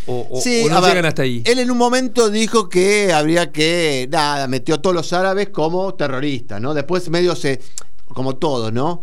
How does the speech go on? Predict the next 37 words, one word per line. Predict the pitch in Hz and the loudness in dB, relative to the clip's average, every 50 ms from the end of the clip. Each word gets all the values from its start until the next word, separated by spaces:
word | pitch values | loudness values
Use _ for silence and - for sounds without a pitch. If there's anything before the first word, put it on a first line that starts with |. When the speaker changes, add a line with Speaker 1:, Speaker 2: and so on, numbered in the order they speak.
| - - | -4 -2
Speaker 2:
En | 113 110 | -2 -2
la | 107 110 | -2 -2
campaña | 123 120 110 147 151 151 | -2 0 0 0 0 0
electoral | 147 139 104 139 139 151 - | 0 0 0 0 0 0 0
fue | - 151 143 | 0 -2 -2
tratando | 143 135 117 120 139 143 147 151 143 135 | -2 -2 0 0 0 0 0 0 0 0
de | 135 127 | 0 0
suavizar | - 135 123 123 117 120 143 139 | -2 -2 -2 -2 0 0 0 0
un | 135 110 | 0 0
poco | 127 127 117 123 | -2 -2 -2 -2
su | 104 127 131 | -2 -2 -2
discurso. | 143 147 - 202 190 190 165 127 | -2 -2 0 2 2 2 0 -2
Dijo, | 135 113 139 | -2 -2 -2
no, | 143 156 | 0 0
él | 143 113 | -2 -2
se | - 135 | -2 -2
refería | 120 123 113 120 127 123 135 143 147 147 139 - - - - - - - | -2 -2 -2 -2 -2 -2 0 0 0 0 -2 -2 -2 -2 -2 -2 -2 -2
que, | 117 110 104 | -2 -2 -2
que | 95 113 110 110 107 104 | -2 -4 -4 -4 -4 -4
había, | 104 107 113 120 113 | -4 -4 -4 -4 -2
había | 113 120 131 127 | -2 -2 -2 -2
que | 110 117 110 107 | -2 -2 -2 -2
expulsar | 101 - 117 120 - 123 120 117 135 131 | -2 -2 -2 -2 -2 -2 -2 -2 -2 -2
a | 120 - | -2 -2
todos | - 131 120 | -2 -2 -2
los, | 117 107 - - - | -2 -2 -2 -2 -2
los | 107 101 98 - | -2 -2 -2 0
árabes. | 151 156 156 147 135 135 | 0 2 2 2 2 2
Dijo, | 139 143 135 151 | 0 0 0 0
dijo, | 135 135 123 117 139 139 131 147 143 | 0 0 0 0 0 0 0 0 0
no, | 151 156 151 | 2 2 2
a | |
los | 139 127 - | 2 0 -2
terroristas | - 123 113 113 123 139 156 165 156 156 - 104 | -2 -2 -2 -2 -2 0 0 0 0 -2 -2 -2
habría | 117 107 113 117 | -2 -2 -2 -2
que | 110 117 | -2 -2
expulsar. | 113 - 113 110 - - 165 165 156 | -2 -2 -2 -2 -2 0 -2 -2 -2